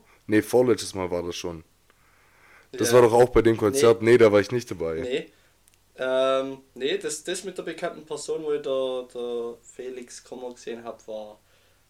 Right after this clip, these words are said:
Speaker 2: äh, quasi, ähm, Dings,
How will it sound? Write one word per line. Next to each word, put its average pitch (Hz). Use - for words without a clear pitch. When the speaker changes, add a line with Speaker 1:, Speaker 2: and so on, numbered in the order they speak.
Speaker 2:
äh, 104
quasi, 107
ähm, 110
Dings, 117